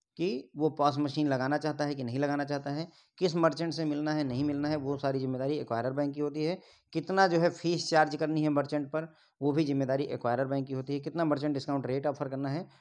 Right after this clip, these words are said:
वो भी जिम्मेदारी एक्वायरिंग बैंक की होती है। तो ध्यान रख करके जाइएगा कि कौन सी जिम्मेदारी किसकी होती है। ठीक है फ्रेंड, तो यहाँ पर हमने, अ, काफ़ी सारी बातें, अ, अभी क्लियर कर ली हैं, I think जो है। तो हमने ये जाना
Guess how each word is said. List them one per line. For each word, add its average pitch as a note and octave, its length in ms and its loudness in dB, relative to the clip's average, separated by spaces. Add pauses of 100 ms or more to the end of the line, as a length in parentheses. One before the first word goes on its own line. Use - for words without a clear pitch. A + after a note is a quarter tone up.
(140)
वो D#3 100 0
भी E3+ 120 2
जिम्मेदारी C3+ 460 -2
एक्वायरिंग B2+ 600 0
बैंक A#2 220 -6
की B2+ 60 -12
होती A#2+ 420 -10 (160)
है। G#2+ 80 -8
तो A#2 120 -6
ध्यान D3+ 260 2
रख D#3+ 120 -2
करके D3 220 -2
जाइएगा C3+ 380 -2 (280)
कि D3 80 -8
कौन E3+ 220 2
सी D3+ 140 -6
जिम्मेदारी C#3+ 400 2
किसकी C#3+ 360 -6
होती A#2+ 460 -6 (340)
है। G2 240 -10 (1300)
ठीक F#3+ 120 4
है B3 60 6
फ्रेंड, A#3 160 2
तो A3 60 0
यहाँ F3+ 260 2
पर G#3 120 2
हमने, G3+ 260 0
अ, - 40 -6 (400)
काफ़ी C#3+ 220 -4
सारी E3+ 220 0
बातें, D#3+ 340 4 (360)
अ, C#3 340 0
अभी D3 180 -2
क्लियर D#3 360 4
कर D#3+ 180 4
ली D#3 220 2
हैं, D3+ 280 0
I C3+ 100 -2
think D3 180 -4
जो C3 120 -4
है। D3+ 260 -4 (400)
तो C3+ 380 -2
हमने D3 200 2
ये D#3+ 200 2
जाना D3 380 2